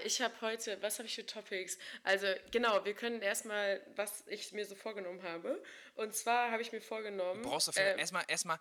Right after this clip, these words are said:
Speaker 2: du brauchst nicht so ins Mikro zu schreien, das kann ich schon mal direkt
Speaker 1: Ja,
Speaker 2: sagen.
Speaker 1: ich bin schon super weit weg und ich rede nicht laut.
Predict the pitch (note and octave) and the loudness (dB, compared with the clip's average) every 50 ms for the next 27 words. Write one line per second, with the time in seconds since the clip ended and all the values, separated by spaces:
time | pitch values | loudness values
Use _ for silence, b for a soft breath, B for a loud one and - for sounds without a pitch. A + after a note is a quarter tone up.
0 | B B B - - A#2+ - - C3 C#3 - D3 B2 A#2+ B2+ A#2+ - - B2 A#2+ | B B B -16 -14 -12 -4 -2 -2 -2 -2 -2 -4 -6 -4 -4 -6 -6 -6 -6
1 | - - G2 G#2 - - G#2 - - - F#2+ F2+ F#2 F#2 - - - A#2 A2 - | -8 -8 -8 -8 -8 -4 0 0 0 0 -2 -6 -8 -8 -8 -8 -8 -6 -6 -6
2 | - G#2+ G2+ - G3 F#3 G3 G#3+ B3+ B3 C4 C4 - - - - B3 A#3 - - | -6 -6 -8 -8 -6 -6 -4 -2 0 2 2 2 0 0 -4 -8 -8 -8 -6 -2
3 | C#4 C#4+ D4 C#4+ - C#4 C#4 C4 C#4 D4+ - - D4+ B3+ C4+ C4 C4 - C4+ C#4+ | -2 -2 0 0 -2 -2 -4 -4 -6 -8 -8 -6 -4 -2 -2 -2 -2 -2 -4 -6
4 | C#4 - G3 G3+ G3 - - A#3 A#3+ B3 A#3 G#3+ A3 B3+ B3+ - - A#3 A#3+ B3 | -4 -6 -8 -6 -6 -6 -4 -4 -4 -4 -6 -6 -6 -6 -6 -6 -6 -6 -6 -4
5 | G3+ D#3+ D3+ D3+ - - - - | -4 -4 -6 -8 -10 -12 -14 -16